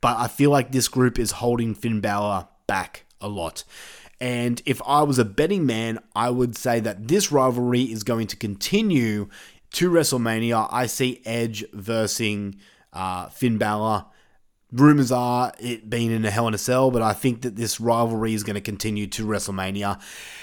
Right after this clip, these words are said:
And unless it's in a Hell in a Cell, I don't care, man. I don't care. It's, it's, it's honestly, it's honestly making Edge boring for me. It's making Finn Balor boring for me. So whatever.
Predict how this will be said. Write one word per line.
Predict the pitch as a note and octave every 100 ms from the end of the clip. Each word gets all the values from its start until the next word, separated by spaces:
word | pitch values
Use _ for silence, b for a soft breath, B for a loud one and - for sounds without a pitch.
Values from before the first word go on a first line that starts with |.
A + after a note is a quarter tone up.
| B B _
And | D#3+ E3+ E3+ E3+
unless | D#3 E3 F#3 F3+
it's | F3
in | F#3
a | E3
Hell | D3 C#3+
in |
a | C3
Cell, | - C3+ C#3+ D3 - _ -
I | A#2+ C3
don't | A#2+ A2+ G#2
care, | - F#2+ F2 F2+
man. | F2+ F2+ F#2 F#2+
I | A2
don't | A2 C#3 C#3
care. | - G2+ G#2 G#2
It's, | G#2+ G#2 -
it's, | - C3 - -
it's | C3
honestly, | D3+ D#3 C#3+ D#3+ C3 G#2 b b b b b b b b
it's | - C#3
honestly | E3 E3+ F#3
making | F3+ D#3 C#3+ C#3 C3
Edge | - A#2+ A2 G2
boring | A2+ A#2+ C3
for | A#2+ B2
me. | B2+ B2+ B2+
It's | G2+
making | A2+ G#2 G#2
Finn | - B2 G#2+
Balor | G2+ A2 B2+
boring | A#2+ B2 B2+ B2
for | B2+
me. | B2+ C3 B2
So | - A2
whatever. | A#2 A#2+ G2 F#2 F#2